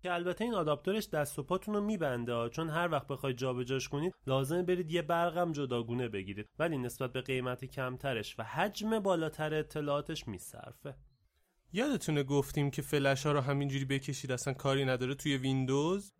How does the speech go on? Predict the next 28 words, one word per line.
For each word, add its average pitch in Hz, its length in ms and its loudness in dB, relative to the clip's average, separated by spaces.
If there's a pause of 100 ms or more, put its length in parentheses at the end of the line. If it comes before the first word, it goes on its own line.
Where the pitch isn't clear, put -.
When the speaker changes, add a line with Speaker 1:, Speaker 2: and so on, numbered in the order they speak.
Speaker 2:
اه، 131 260 4 (100)
واسه 175 540 2
هاردا 139 960 4
داستان 139 440 4
یه 202 120 4
خورده 104 320 -2
فرق 87 380 -2
می‌کنه. 113 440 -6 (260)
اصلاً 147 640 4
این 160 180 4
دگمهٔ 139 460 2
سیفتی 127 520 -2
ریمووی 123 500 0
که 113 260 -2
توی 120 320 -4
ویندوز 117 520 0
گذاشته 123 520 0
شده 135 300 -2
برای 127 680 2
هارد 147 680 2
هستش، 101 680 -4
نه 143 180 2
برای 123 400 2
فلش. 90 600 -8 (200)
داستان 170 440 8
از 165 200 4
چه 165 160 0
قراره؟ 107 600 0